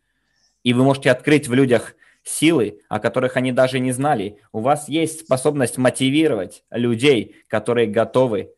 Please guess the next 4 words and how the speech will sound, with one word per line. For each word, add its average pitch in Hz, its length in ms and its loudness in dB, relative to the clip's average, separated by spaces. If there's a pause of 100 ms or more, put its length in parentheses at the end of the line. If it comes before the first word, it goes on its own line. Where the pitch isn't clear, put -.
(720)
разбить 110 640 0 (1200)
фундамент 120 680 0
их - 200 -6
неуверенности 117 960 0